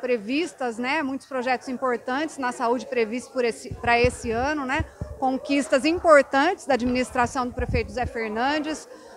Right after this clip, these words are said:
Nós temos aí previsto a, a construção de unidades, né? Então, importantes ações para o avanço da modernização, né, na estrutura da saúde,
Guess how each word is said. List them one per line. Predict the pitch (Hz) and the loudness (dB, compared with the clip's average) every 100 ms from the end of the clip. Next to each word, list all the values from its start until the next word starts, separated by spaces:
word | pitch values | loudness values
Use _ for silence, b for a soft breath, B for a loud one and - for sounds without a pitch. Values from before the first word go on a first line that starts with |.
| - | -2
Nós | 254 262 | 0 0
temos | - 285 277 269 | -2 0 0 2
aí | 262 247 | 2 2
previsto | 254 240 262 - | 2 -2 -2 -4
a, | 262 240 | -4 -2
a | 220 226 208 196 185 185 180 B B | -2 0 2 0 -2 -6 -10 B B
construção | 302 381 - 311 - - 285 359 | 2 2 0 -2 -2 0 2 2
de | 277 | 2
unidades, | 269 226 214 247 294 247 | 0 0 4 4 2 0
né? | 277 | -2
Então, | 285 285 269 262 233 B B B | -2 0 2 2 0 B B B
importantes | 233 262 247 294 294 | -4 0 2 2 2
ações | 294 262 - 277 269 | 4 4 2 -2 -2
para | - 247 240 233 214 196 190 - - B B | 2 4 6 6 4 4 0 -8 -18 B B
o | - 254 | 4 6
avanço | 240 208 269 320 311 294 254 | 6 4 2 2 0 -2 -2
da | 202 226 214 208 196 | 2 4 6 4 2
modernização, | 247 349 320 302 277 247 240 247 254 269 320 | 4 4 4 2 2 0 0 0 2 2 2
né, | 277 302 | 2 2
na | 339 254 | 4 2
estrutura | - 254 - 269 226 | 0 -6 -2 2 4
da | 226 | 2
saúde, | - 226 214 285 320 226 | 0 0 2 2 0 -4